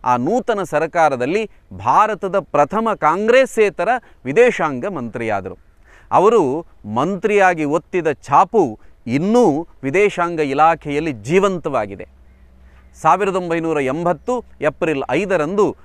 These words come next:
ಭಾರತೀಯ ಜನತಾ ಪಕ್ಷ ಅಸ್ತಿತ್ವಕ್ಕೆ ಬಂದಿತು. ಪ್ರಥಮ ಅಧ್ಯಕ್ಷರಾಗಿ ಅಟಲ್ಜಿ ಸರ್ವಾನುಮತದಿಂದ ಆಯ್ಕೆಯಾದರು. ಸಮರ್ಥ ಮುತ್ಸದ್ದಿ ಎಂಬ ಹೆಸರು ಗಳಿಸಿದ್ದ ಲಾಲ್ ಕೃಷ್ಣ ಅಡ್ವಾಣಿಯವರ ಸಹಯೋಗದೊಂದಿಗೆ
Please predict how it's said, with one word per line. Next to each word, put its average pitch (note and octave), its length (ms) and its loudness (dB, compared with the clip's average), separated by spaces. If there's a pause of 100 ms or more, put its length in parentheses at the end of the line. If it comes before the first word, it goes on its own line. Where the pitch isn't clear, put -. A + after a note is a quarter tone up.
(160)
ಭಾರತೀಯ F#3+ 720 2
ಜನತಾ F3 420 2
ಪಕ್ಷ - 360 -4 (280)
ಅಸ್ತಿತ್ವಕ್ಕೆ C#3+ 560 -8
ಬಂದಿತು. G#2 320 -10 (460)
ಪ್ರಥಮ A3+ 380 2
ಅಧ್ಯಕ್ಷರಾಗಿ F3+ 680 0
ಅಟಲ್ಜಿ G3 500 -2
ಸರ್ವಾನುಮತದಿಂದ F#3 960 -2
ಆಯ್ಕೆಯಾದರು. C#3 720 0 (400)
ಸಮರ್ಥ G#3+ 520 0
ಮುತ್ಸದ್ದಿ F#3+ 560 -2
ಎಂಬ F3+ 240 -2
ಹೆಸರು D3+ 360 -2
ಗಳಿಸಿದ್ದ D3+ 420 -4 (480)
ಲಾಲ್ F3+ 340 4
ಕೃಷ್ಣ G#3 340 -6 (100)
ಅಡ್ವಾಣಿಯವರ E3+ 760 0
ಸಹಯೋಗದೊಂದಿಗೆ E3 1160 0